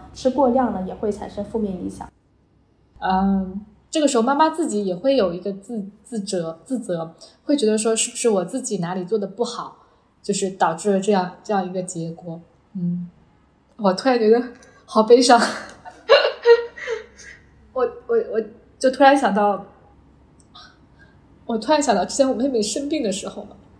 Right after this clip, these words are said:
Speaker 2: 哎呀，让我情绪，我舅妈她就讲了一句话，她说：“我没有把你生好。”就是我觉得妈妈真的就会有这种，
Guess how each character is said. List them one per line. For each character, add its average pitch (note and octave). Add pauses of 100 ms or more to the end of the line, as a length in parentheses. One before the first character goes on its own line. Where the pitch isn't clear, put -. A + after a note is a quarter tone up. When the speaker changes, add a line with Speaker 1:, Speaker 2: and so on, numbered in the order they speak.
(1900)
Speaker 2:
哎 G3
呀， F#3+ (240)
让 G3
我 F3+
情 G3
绪， A#3 (760)
我 A#3
舅 D#4
妈 D#4
她 E4
就 D#4
讲 G3
了 F#3+
一 -
句 A3
话， A#3+
她 C4+
说 C4 (760)
：“我 A#3+
没 A3+
有 D#4+
把 C4
你 C4+
生 F#4
好。” - (320)
就 B3+
是 B3+
我 A#3
觉 G#3
得 A#3+ (1000)
妈 F4+
妈 F4
真 E4
的 D#4
就 C#4+
会 D#4
有 F#3+
这 C4
种， A3+